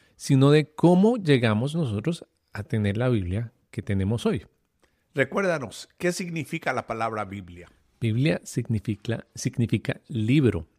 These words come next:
Speaker 1: Viene de esa palabra en griego, biblios, que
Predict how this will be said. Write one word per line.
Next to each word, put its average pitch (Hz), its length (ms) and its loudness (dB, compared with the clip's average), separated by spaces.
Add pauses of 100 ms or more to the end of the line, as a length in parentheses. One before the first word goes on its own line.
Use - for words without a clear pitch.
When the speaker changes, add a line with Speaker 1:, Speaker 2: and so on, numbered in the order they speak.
(120)
Speaker 1:
Viene 90 320 -2
de 110 380 -2
esa 95 280 -6 (200)
palabra 101 500 -2
en 104 180 -4
griego, 113 600 -2
biblios, 117 720 -2 (540)
que 180 340 -2